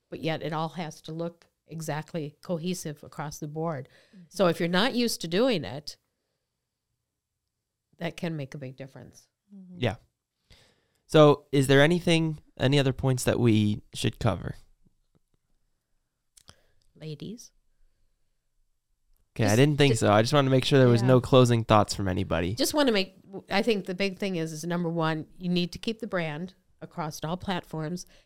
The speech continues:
Speaker 1: and you need to really understand what each platform does in the market for it, such as, again,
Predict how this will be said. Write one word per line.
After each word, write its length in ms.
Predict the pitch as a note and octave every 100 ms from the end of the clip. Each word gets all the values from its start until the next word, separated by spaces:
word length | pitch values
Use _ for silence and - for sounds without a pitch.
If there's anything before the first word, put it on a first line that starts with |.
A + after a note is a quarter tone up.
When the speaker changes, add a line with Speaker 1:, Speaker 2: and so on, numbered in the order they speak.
| _ -
Speaker 1:
and 160 | F#3+
you 60 | F#3
need 400 | F#3 G3+ G#3 G3 -
to 760 | - - F#3 E3+ E3 D#3+ D3+ D3
really 420 | D#3+ F3+ F3+ F3
understand 840 | - E3+ D#3 - F3+ F3 E3 D#3
what 140 | E3+ -
each 300 | E3+ E3 -
platform 680 | - E3+ E3 - D#3 D3 D3+
does 340 | D#3 D3+ E3+
in 100 | D#3+ E3
the 60 |
market 460 | D3 C3+ D3 E3 -
for 260 | - F#3
it, 140 | G#3+ - _ _ _ _
such 300 | - F#3 E3+
as, 340 | D3 C3+ - -
again, 460 | F3 E3 D#3+ D3+